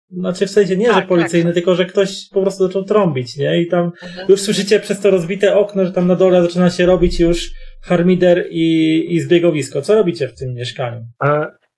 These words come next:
Speaker 3: ja ten, pierwsze co, ja bym powiedział do Keneta. Biegnij na dół,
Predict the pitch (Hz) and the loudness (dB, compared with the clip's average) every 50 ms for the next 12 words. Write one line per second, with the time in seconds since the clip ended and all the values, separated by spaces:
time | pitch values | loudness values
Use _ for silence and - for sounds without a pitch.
0 | _ - 156 156 175 180 180 165 147 127 117 113 113 120 - _ _ _ _ - | _ -4 -2 0 0 0 -2 -2 -2 -2 -4 -8 -12 -14 -18 _ _ _ _ 0
1 | 185 208 196 - - 180 165 - - 160 151 147 151 165 160 - - 151 160 160 | 0 0 2 0 0 -2 -2 0 2 2 4 4 2 0 -2 -4 -4 -2 0 0
2 | 165 165 147 - 151 156 160 147 147 143 135 139 143 131 - - 143 139 127 123 | 0 -2 0 0 2 2 2 2 0 -2 -2 -2 -4 -4 -4 -4 -2 -2 -2 -4
3 | - 113 104 - - _ _ _ _ _ _ _ _ _ _ _ _ _ _ _ | -4 -8 -8 -10 -14 _ _ _ _ _ _ _ _ _ _ _ _ _ _ _
4 | _ _ _ _ _ _ _ _ _ _ _ _ _ - 175 202 196 165 180 170 | _ _ _ _ _ _ _ _ _ _ _ _ _ -2 0 0 0 0 0 2
5 | 170 175 170 156 151 151 151 180 208 196 | 2 2 2 2 2 0 0 -2 -4 -6